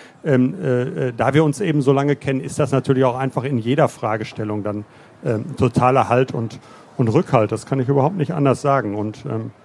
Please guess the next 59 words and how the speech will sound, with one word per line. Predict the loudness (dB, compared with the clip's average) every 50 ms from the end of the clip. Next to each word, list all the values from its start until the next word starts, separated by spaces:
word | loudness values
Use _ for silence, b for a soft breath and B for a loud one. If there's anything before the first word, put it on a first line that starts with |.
| B B B B B B B -8 -4
ähm, | -2 -2 -2 -4 -6 -10 -12 -12 -12 -12 -12 -12 -16 -16 -18 -20 _ _ _ _ _ _ _ _ -16
ich | -4
kann | -2 2 2
mich | 4
noch | 4 4 2 2
gut | 0 2 2
erinnern, | 2 2 2 2 2 2
als | 2 0
ich | 0
noch | 0 2 2
in | 2 0
Düsseldorf | 2 2 4 4 4 4
im | 2 0
Landtag | 0 0 0 0 -2 0 2
war, | 2 2 2
gab's | 0 -4 -4 -4
mal | -2
einen | -2 0
Journalisten, | 0 0 0 0 -2 -4 -4 -2 -2
der | 0
mir | 0 0 -2
irgendeine, | -4 -4 -6 -6 -6 -8 -10 -10 -10
irgendeine | -8 -8 -6 -6 -6 -6 -4
andere | -2 2 2 2
Funktion | 2 2 -2 -4 -2 0 0 2 2
andienen | 2 0 -2 0 0 0 0 0 0 2
wollte | 4 4 4 4 4 0
und | 0 0
das | 0 -2 -2
tausendmal | 0 0 2 2 2 2 0 0
erzählt | -2 -2 -2 -2 -2 -2 0
und | -2
geschrieben | -2 -4 -4 -2 -2 -2 0 0
hat. | -2 -2
Und | -2 -4 -2
ich | -2
habe | -2 0 2
ihm | 2
immer | 2 2 2
gesagt, | 2 0 0 -2 -2
ich | -2
will | 0 0
das | 0 0 0
nicht | -2 -4 -2
werden. | -4 -4 -4 -6
Und | -8 -10 -16 -20 -20 -20 -20 -8 -6
das | -2 2
hat | 4 4
er | 6
mir | 6 6 6
nie | 6 4
geglaubt. | 4 2 4 4 4 4 4 2 0 -8 -20 -8
War | -4 -4 -2
von | 0 0
der | 0 0
Rheinischen | 0 0 -2 -2 -2 -4 -6 -2
Post | 0 -2 -2 -2 -6 -10
übrigens. | -10 -10 -10 -12 -12 -12 -12 -16 -18 B B B B B B B B B B -6 0
Ähm, | 2 2 2 2 0